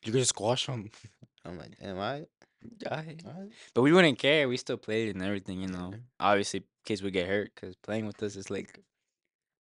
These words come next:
Speaker 1: playing with grown men, basically, <laughs> at that point.
Speaker 2: It's like you're being the mice, they're the mice and we're the fucking <laughs> elephants.
Speaker 1: We're the elephants in the room. But, yeah.
Speaker 2: No pun intended.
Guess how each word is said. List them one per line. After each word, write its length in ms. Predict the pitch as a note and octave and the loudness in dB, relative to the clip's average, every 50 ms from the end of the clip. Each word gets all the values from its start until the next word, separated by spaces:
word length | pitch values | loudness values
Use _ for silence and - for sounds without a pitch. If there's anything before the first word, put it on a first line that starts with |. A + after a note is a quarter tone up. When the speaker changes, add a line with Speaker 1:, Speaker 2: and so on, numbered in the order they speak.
| _ | _
Speaker 1:
playing 240 | - - A2 A2 G#2+ | -4 0 0 0 0
with 140 | G2+ F#2+ F2+ | 0 -2 2
grown 260 | - A#2 A2+ A2 G2+ | 6 6 6 6 4
men, 220 | G#2+ A#2 B2+ B2 A2+ | 2 0 0 0 -2
basically, 380 | G#2 G2+ - - - - A2+ | -2 -4 -4 -6 -8 -4 -4
<laughs> 40 | A#2+ | -2
at 40 | G#2 | 2
that 200 | - C3+ B2 - | 2 0 0 -2
point. 300 | - - - - C3 - | -8 -12 -10 -10 -10 -10
Speaker 2:
It's 100 | G2+ - | -6 -6
like 160 | A2 G2+ F2 | -6 -6 -4
you're 120 | F#2 G2+ | -6 -8
being 280 | G2+ G2 A2 A#2 A#2 G#2 | -8 -6 -6 -4 -4 -4
the 80 | F#2 E2+ | -4 -6
mice, 380 | F2 F#2+ G2+ G#2 G2+ A2 - - | -4 -2 -2 -2 -2 -6 -8 -4
they're 160 | - G#2 A#2+ B2 | 0 0 2 2
the 100 | A#2+ A2 | 2 0
mice 300 | G#2 A2 A#2 A#2 - - | 2 0 0 0 0 -4
and 80 | G2 | -6
we're 80 | F2+ G2+ | -6 -6
the 80 | G2+ G2+ | -6 -6
fucking 280 | - - G#2+ - G2+ | -8 -8 -8 -6 -6
<laughs> 100 | G2+ - - | -6 -6 -6
elephants. 720 | - - - - - - - E4+ - - - - - - E4+ - _ G4+ F#4+ F#3+ - E4+ D4+ - _ | -4 -6 -6 -6 2 2 2 2 2 -2 -12 -12 -8 -8 -8 -6 _ -6 -6 -6 -8 -12 -14 -12 _
Speaker 1:
We're 80 | - B2+ | 2 2
the 100 | A#2+ - | 6 6
elephants 400 | A#2 B2+ C3 B2+ - - A#2+ - | 6 6 4 0 -4 -8 -10 -10
in 80 | A#2 A2 | -12 -12
the 80 | G2+ G#2 | -10 -10
room. 280 | A2 A#2 A#2 A2+ A2 - _ _ _ - _ _ _ _ _ _ _ _ _ - | -10 -10 -10 -12 -14 -16 _ _ _ -20 _ _ _ _ _ _ _ _ _ 6
But, 360 | - A#2 A2+ A2 G2+ F2+ - | 8 10 10 10 8 6 4
yeah. 440 | F#2 G#2 G#2 G#2 G#2 G#2 G#2+ G2+ G2 G2 - _ _ _ _ _ _ - | 2 4 4 6 6 4 4 2 -2 -4 -8 _ _ _ _ _ _ -8
Speaker 2:
No 100 | G#2 G2 | -8 -8
pun 220 | - - G2+ F2+ | -6 -6 -8 -8
intended. 420 | E2 D#2+ - - E2+ E2+ F#2 G#2 | -8 -10 -10 -10 -10 -10 -12 -14